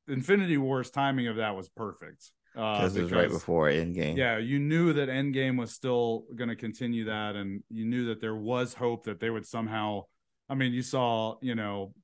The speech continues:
Speaker 1: B-, Black Panther and Spider-Man get, you know, snapped away, and you're like, <laughs> "There's no way they just killed off both of the, like,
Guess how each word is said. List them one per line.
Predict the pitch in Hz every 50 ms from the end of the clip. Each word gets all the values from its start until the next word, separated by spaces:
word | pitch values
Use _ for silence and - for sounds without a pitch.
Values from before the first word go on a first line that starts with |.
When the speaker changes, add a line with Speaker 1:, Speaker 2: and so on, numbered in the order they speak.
| -
Speaker 1:
B-, | - 65 - 101
Black | 127 131 131 120 113 - -
Panther | 123 117 110 107 - - 113 107 107 107
and | 104 104 98
Spider-Man | - - 120 117 120 113 113 107 107 104 104 104 104 104
get, | 98 117 104 - - 95 107 - -
you | - 120 120
know, | 113 113 113
snapped | 110 - - 123 113 113 113 -
away, | 120 104 113 117 120 117
and | 113 110
you're | 110 110 110
like, | 104 104 107 104
<laughs> | - -
"There's | 277 240 262 233 -
no | - 208 180
way | 156 147 151 185
they | 180 147 131
just | 131 135 135 -
killed | - - 156 147 127
off | 120 120 120 117 113 - _ - - - - - _
both | 131 127 160 147 160 160 160
of | 165 160 123
the, | 117 135 131 127 127
like, | 123 127 131 127